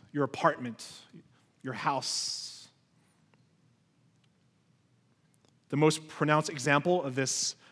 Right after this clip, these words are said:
new residence that affects and changes you is in marriage. Leave your father, your parents' house, and living together. Your residence is shared. Someone else is inhabiting your dwelling place.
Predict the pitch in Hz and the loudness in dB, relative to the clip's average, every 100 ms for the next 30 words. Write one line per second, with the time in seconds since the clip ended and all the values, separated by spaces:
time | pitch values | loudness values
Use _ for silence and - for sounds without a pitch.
0 | _ 139 156 135 139 135 147 180 - 135 | _ -2 0 4 4 4 0 -2 -4 -8
1 | 123 - 143 - 135 123 147 147 147 135 | -8 -2 -2 -2 -2 -2 0 0 0 -2
2 | 147 170 208 - _ _ _ _ _ - | -2 -2 -4 -10 _ _ _ _ _ -6
3 | 143 156 156 170 160 98 - - - _ | 0 4 6 6 6 2 -8 -14 -18 _
4 | _ _ _ _ _ _ _ _ _ _ | _ _ _ _ _ _ _ _ _ _
5 | _ _ _ - 135 143 143 - 143 151 | _ _ _ -2 0 2 0 4 6 8
6 | 170 139 - 139 151 - 123 175 - 127 | 6 0 0 -2 -2 -4 -4 -4 -2 0
7 | 127 139 139 139 151 107 107 - _ _ | 2 0 0 0 0 -2 -10 -20 _ _
8 | _ _ _ _ _ _ _ _ _ _ | _ _ _ _ _ _ _ _ _ _
9 | _ - 143 156 180 156 143 151 156 - | _ -4 6 8 8 6 4 2 2 4
10 | 170 170 107 - - _ _ _ _ _ | 4 4 2 -8 -20 _ _ _ _ _
11 | _ _ - - 196 220 214 185 233 - | _ _ 2 8 8 8 10 12 12 10
12 | 165 180 165 - 202 214 185 160 156 165 | 2 4 4 4 8 8 8 6 8 8
13 | 156 160 180 135 117 101 - - | 10 10 8 4 -2 -8 -10 -14